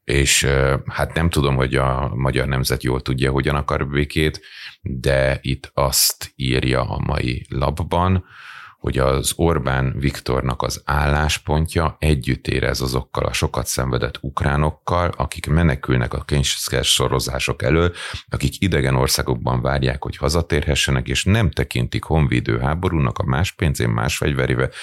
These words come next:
mások érdekeikért, de ukrán fiatalok vérét ontó hadakozást. Ezt próbálja megérteni Orbán Viktor a világgal, erről szól a békemisszió.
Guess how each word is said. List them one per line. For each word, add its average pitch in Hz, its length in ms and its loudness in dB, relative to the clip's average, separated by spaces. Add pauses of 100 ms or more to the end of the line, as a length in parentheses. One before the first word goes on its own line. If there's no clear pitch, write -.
(120)
mások 87 440 2
érdekeikért, 65 920 0
de - 160 0
ukrán 104 320 0
fiatalok 58 400 0
vérét 67 300 2
ontó - 260 0
hadakozást. - 760 0 (240)
Ezt 98 320 0
próbálja 60 460 2
megérteni 57 600 -2
Orbán 58 380 0
Viktor - 320 -6
a - 60 -8
világgal, 67 640 0 (280)
erről 71 440 2
szól 60 260 0
a 60 80 2
békemisszió. - 1040 -2